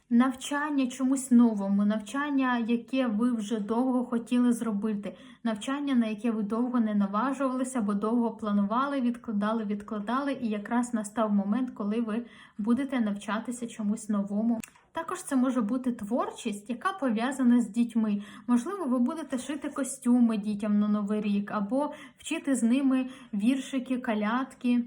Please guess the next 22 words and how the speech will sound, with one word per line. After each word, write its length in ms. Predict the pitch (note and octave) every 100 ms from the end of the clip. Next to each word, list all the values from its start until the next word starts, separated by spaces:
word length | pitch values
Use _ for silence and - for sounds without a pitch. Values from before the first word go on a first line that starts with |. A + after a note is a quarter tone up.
| - _ _
проводити 560 | A#3+ A3 C#4 B3+ B3+ A3+
якось 480 | G#3 A#3 B3 A#3+
час 320 | - A#3+ B3 B3
з 80 |
дітьми 540 | - G#3 G#3+ A#3 B3+ B3+
в 120 | B3+
плані 420 | - A3 A3 A3+
творчості. 840 | - - G#3 G3+ - G3+ - - G3+ -
Також 520 | - A3+ A#3+ A3+ A#3 - -
цей 500 | - B3+ A#3+ G#3+ G3+ _ _ _ -
транзит 540 | A#3 A#3+ A#3+ D4+ -
може 240 | C4 B3+ B3+
вам 220 | A#3 A#3
дати 400 | A#3 C#4 C#4+ C4
зустріч 640 | - A#3+ B3+ - D4 -
вашого 540 | A#3 G#3+ A3+ - A3+ G#3+
партнера. 920 | - A3+ A3+ A3+ A3 A3 G3+ F#3 G3+ - _ - - -
Можливе 720 | A3 A#3 A#3+ E4 D4 D4+ D4 -
знайомство, 880 | A#3+ - A#3+ A3+ A3 A3 A3+ - A3+
романтичне 800 | B3 D#4 D#4 - A#3 G3+ - G#3
або 340 | G#3 G#3 C#4 D4
знайомство, 840 | A#3+ G#3+ G#3 B3 B3 A#3+ A3+